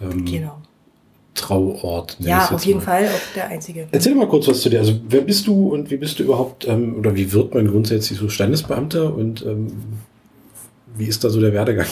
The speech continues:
Speaker 2: Mhm. Also, ja, Ricarda Schöpke, ist richtig, ist mein Name. Ich bin dreiundvierzig Jahre alt inzwischen. Ich habe zwei Kinder, bin,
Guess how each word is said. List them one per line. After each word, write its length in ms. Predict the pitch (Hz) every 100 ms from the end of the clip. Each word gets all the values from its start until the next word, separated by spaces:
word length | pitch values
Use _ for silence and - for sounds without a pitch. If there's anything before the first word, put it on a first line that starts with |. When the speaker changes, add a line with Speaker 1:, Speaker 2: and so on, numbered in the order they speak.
| -
Speaker 2:
Mhm. 200 | 165 185 - - - 226 -
Also, 240 | 196 196 156 - - - - - -
ja, 220 | 202 170 - - -
Ricarda 340 | 214 220 214
Schöpke, 380 | 220 240 330 330 - -
ist 100 | -
richtig, 220 | 233 240
ist 100 | 214
mein 140 | 185
Name. 220 | 190 269 311
Ich 100 | -
bin 100 | 233
dreiundvierzig 540 | 196 185 247 247 247 214
Jahre 320 | 175 254 302
alt 140 | 302 302
inzwischen. 480 | 277 269 285 311
Ich 120 | 269 247
habe 180 | 220 220
zwei 280 | - 180
Kinder, 500 | 233 302 294 294 294 277
bin, 300 | 233 214 202